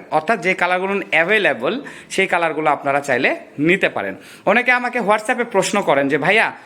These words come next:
এই সাদাটা কত, লালটা কত?" আসলে সাদা লাল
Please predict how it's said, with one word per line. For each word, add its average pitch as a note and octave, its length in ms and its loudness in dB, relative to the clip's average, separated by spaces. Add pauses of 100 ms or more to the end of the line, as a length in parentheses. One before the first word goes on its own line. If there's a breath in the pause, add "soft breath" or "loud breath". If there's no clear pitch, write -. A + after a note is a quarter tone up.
(260 loud breath)
এই G#3+ 300 4
সাদাটা C4+ 480 0
কত, C4 380 0 (120)
লালটা G#3 400 2
কত?" C3 200 -4
আসলে A3+ 340 2
সাদা G3 340 0
লাল F#3+ 160 0